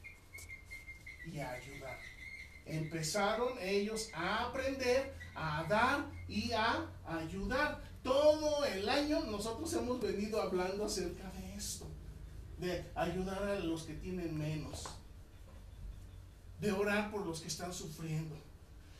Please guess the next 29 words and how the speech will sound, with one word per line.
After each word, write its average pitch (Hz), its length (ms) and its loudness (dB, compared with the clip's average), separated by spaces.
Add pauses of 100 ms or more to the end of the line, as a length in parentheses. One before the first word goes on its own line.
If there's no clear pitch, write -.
(100)
Hemos 240 320 4
venido 226 420 6
hablando 233 540 4 (180)
de 180 180 0
que 185 200 -4
quién 302 460 0
es 277 340 2
tan 269 340 0
pobre, 254 380 -4
tan 254 300 0
pobre 262 320 0
que 240 80 -4
no 240 180 -2
puede 240 260 2
dar 226 200 0
un 240 140 -6
abrazo. - 540 -4 (440)
¿Quién 269 400 2
es - 200 2
tan 269 280 4
pobre, 269 340 4
tan 262 320 2
pobre 269 280 4
que 226 120 -4
no 247 160 -2
puede 262 180 0
regalar 214 380 2
una 247 180 0
sonrisa? 247 640 0